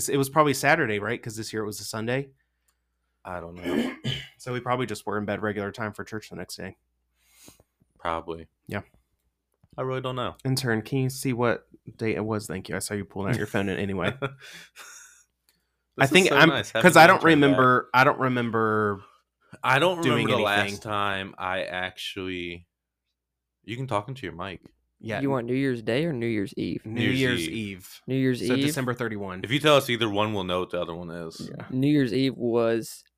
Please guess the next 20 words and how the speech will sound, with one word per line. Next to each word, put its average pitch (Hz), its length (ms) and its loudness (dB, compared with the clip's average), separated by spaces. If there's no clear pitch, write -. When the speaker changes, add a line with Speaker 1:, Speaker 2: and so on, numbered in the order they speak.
Speaker 3:
um, 190 460 -6
the, 127 100 -10
uh, 113 280 -6
Saturday, 110 440 -4
sorry. - 320 -4
Speaker 1:
Yeah, 104 220 -4
so - 180 -2
we 120 100 0
probably 110 280 -4
didn't 101 180 -8
do 101 80 -4
anything 98 300 -10
'cause 95 160 -14
we 92 80 -10
had - 80 -14
church 95 160 -8
Speaker 2:
Mm. 90 80 -10
Speaker 1:
the - 60 -12
next 92 200 -14
day. 73 180 -14